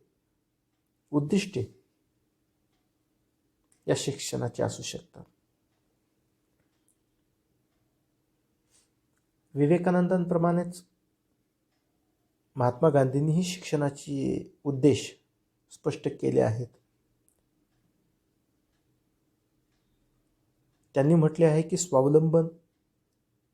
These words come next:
उत्तमत्वाचा आविष्कार, चारित्र्याची घडण, सामाजिक परिवर्तन,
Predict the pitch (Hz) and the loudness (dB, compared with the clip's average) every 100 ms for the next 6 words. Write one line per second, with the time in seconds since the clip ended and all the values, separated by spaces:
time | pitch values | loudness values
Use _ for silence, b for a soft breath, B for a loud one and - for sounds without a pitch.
0 | _ _ _ _ _ _ _ _ - 196 | _ _ _ _ _ _ _ _ -4 -4
1 | - 202 190 180 - 165 160 160 165 - | 0 2 2 -2 -2 2 2 2 0 0
2 | - - 151 151 - 160 156 160 - _ | -6 -4 -2 -2 -6 -6 -6 -8 -14 _
3 | _ _ _ _ _ _ _ _ _ _ | _ _ _ _ _ _ _ _ _ _
4 | _ _ _ _ 139 135 143 143 139 127 | _ _ _ _ -2 2 0 0 -4 -4
5 | 139 127 131 143 151 151 _ _ _ _ | -2 0 2 0 -2 -8 _ _ _ _
6 | _ _ _ _ _ _ _ _ _ _ | _ _ _ _ _ _ _ _ _ _
7 | _ - 131 123 139 135 143 - - 127 | _ -4 0 2 2 2 -2 -2 0 2
8 | 139 147 147 160 151 | 4 2 2 -4 -4